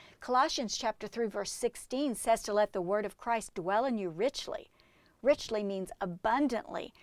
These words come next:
to permeate all your thinking and behavior.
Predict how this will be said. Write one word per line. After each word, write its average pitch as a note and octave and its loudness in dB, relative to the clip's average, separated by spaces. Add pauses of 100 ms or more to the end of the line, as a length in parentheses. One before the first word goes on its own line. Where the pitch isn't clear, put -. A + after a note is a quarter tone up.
(200)
to B3+ 4
permeate C4+ -2
all A#3+ 0
your A3 -4 (180)
thinking C4+ -4
and G3+ -8
behavior. G#3 -6